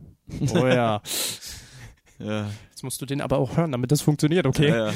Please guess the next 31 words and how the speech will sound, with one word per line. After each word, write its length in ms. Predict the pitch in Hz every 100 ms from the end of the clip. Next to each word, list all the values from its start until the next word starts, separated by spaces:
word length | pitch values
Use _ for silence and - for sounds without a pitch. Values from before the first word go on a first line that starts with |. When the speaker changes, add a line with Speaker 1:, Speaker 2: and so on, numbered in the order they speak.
| 113 - - 120 -
Speaker 1:
<laughs> 60 |
Beziehungsweise 440 | 127 123 185 165 147
auch 140 | 147
gucken, 280 | - 190 135
bitte, 280 | 139 135 120
weil 340 | 123 123 131 -
dann 160 | 127 127
funktioniert's 460 | 156 151 156 160
nämlich 260 | 160 151 -
auch 120 | 160
nicht. 340 | - - - -
Speaker 2:
Ja, 320 | 120 117 104
wenn 220 | 107 110
du, 100 | 117
wenn 60 | 113
Speaker 1:
Ups. 180 | 113 107
Speaker 2:
du 100 | 110
das 560 | 104 - 110 101 - 107
Auge 240 | 95 117
kann 120 | 120
ja 40 | 113
nicht 60 | 107
Speaker 1:
Also, 140 | 170
Speaker 2:
hören. 100 | -
Speaker 1:
fall-, 120 | 196 190
falls 260 | - 190 -
du's 220 | 185 170
auf 160 | 160
Spotify 460 | - - 180 - 170
hörst, 340 | 175 175 - -
ähm, 320 | 147 143